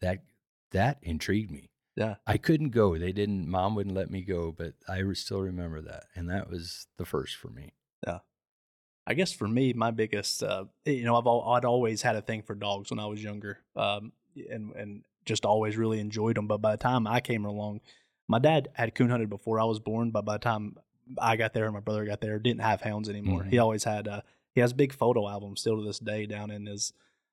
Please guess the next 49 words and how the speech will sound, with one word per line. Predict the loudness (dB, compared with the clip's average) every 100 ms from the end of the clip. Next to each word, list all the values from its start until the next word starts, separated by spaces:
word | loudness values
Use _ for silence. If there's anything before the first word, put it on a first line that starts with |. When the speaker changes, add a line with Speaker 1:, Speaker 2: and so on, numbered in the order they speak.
| _
Speaker 2:
uh, | 0 2
where | 2
he | 2 2
sits | 0 -2
at | -2 -2
to |
watch | -4 -2
T | -4
V, | -2
I | -4
guess | -6 -2
call | -2
it | -2
the | -6
den | -6 -6 -6
or | -6
whatever. | -6 -6 -4
And, | -4 -4
uh, | -4
you | -4 2
go | 2
through | 2 0
there | 0
and | -4
there's | -2 4
a |
lot | 4 4
of, | 0 -6 -16 -8
uh, | -8 -4
hunting | 2 2 2
and | -4
fishing | -2 -2 -2
pictures. | -4 -4 -8
But | -6 0
then | 2 2
at | -2
the | 0 4
end | 4 4
there, | 0
there's | -2 -4
some | -6
pictures | -4 -2 -2
of | -4 -4
his | 0
old | 0 2
Plott | 2 2 2
hounds | -6 -8 -6
that, | -4 -4 -6
uh, | -8